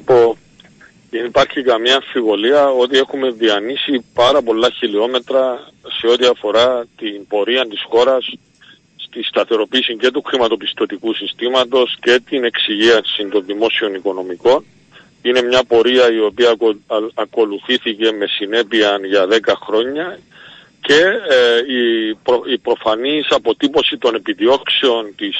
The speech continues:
νέας κυβέρνησης είναι να συνεχίσει την πειθαρχία και την προσήλωση στις αρχές που καθορίζουν την ανταγωνιστικότητα της οικονομίας μας. Ωστόσο,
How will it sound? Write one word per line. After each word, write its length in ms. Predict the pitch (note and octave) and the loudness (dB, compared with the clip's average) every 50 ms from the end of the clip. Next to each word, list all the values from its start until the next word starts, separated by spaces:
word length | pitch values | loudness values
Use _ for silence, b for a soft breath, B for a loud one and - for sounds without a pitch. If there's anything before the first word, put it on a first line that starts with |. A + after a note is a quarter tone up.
| - - | -8 -6
νέας 420 | A#2 A#2+ C3 C#3 C#3 C3 A#2 - - | -2 0 2 2 2 2 0 -2 -6
κυβέρνησης 600 | - G#2+ G#2+ A#2+ C#3 - - A2+ - - F3+ - - | -6 -2 0 0 0 0 -2 -10 -10 -8 -8 -8 -4
είναι 320 | F#3+ F#3 G3 F#3 F#3 F#3 B B B B B B B B - | -4 0 0 0 -2 -2 B B B B B B B B -4
να 240 | B2+ B2 B2 B2 A#2+ A#2+ - | 0 2 2 2 2 0 -2
συνεχίσει 560 | - B2+ A#2+ A2+ A2 - D#3+ E3 D3+ - C#3 B2+ | -2 -2 -2 -2 -2 0 0 0 0 0 -4 -4
την 160 | - A2+ G#2+ | -6 -6 -6
πειθαρχία 640 | G2 G#2+ - F#2+ F#2 - - - E3+ F3+ E3+ E3 D#3 D3+ | -6 -4 -2 -2 -4 -4 -2 0 2 4 4 4 2 0
και 220 | C3+ - B2+ B2 A#2 | -2 0 0 0 0
την 340 | - A2 A2 G#2+ G#2+ G#2 - b b b b - | -2 -4 -4 -4 -6 -8 -12 b b b b -6
προσήλωση 680 | - A#2+ A#2 - - E3 E3+ D#3 C#3+ A#2 - D3 E3 E3 | -2 -2 0 0 2 4 4 4 4 2 0 -4 -6 -6
στις 260 | - - C3+ B2 - | -6 -6 -4 -2 0
αρχές 600 | A2+ G#2+ - - - D3 D#3+ E3 D#3 - - - B B B B B B B B B _ | 0 -2 -2 -2 -2 2 2 2 2 0 -6 -14 B B B B B B B B B _
που 380 | - C3+ B2+ B2 A#2+ B2 C3+ - - | 0 2 4 4 2 0 -2 -4 -2
καθορίζουν 600 | - B2+ - - B2 B2+ C#3+ D3+ C#3+ D3 E3 C#3+ | 0 0 0 2 0 2 2 0 -2 -4 -6 -4
την 120 | D3 C#3 | -2 -2
ανταγωνιστικότητα 960 | C#3 C3 A#2+ B2 A2+ A2+ A#2 A2+ A2+ - - - A2+ G#2+ C#3 C#3+ C#3+ C#3 C3+ C3 | -2 0 0 0 0 0 -2 -2 -4 -8 -6 -6 0 2 2 4 4 2 0 0
της 140 | A#2+ A2 | -4 -10
οικονομίας 580 | - - C3 B2+ A2+ G#2+ G2+ G#2+ A2+ A2 G2+ F#2+ F#2+ | -8 -2 -2 -2 -2 -2 -4 -4 -4 -4 -4 -6 -6
μας. 180 | G2 F2+ - - _ | -10 -12 -12 -12 _
Ωστόσο, 1000 | - B2 - - - - - _ - E3 E3 F#3 F3 - - A#2+ A#2 C#3+ G3 B3+ | -2 -2 -2 0 0 -2 -4 _ 2 2 4 4 4 0 0 0 -2 -2 -2 -6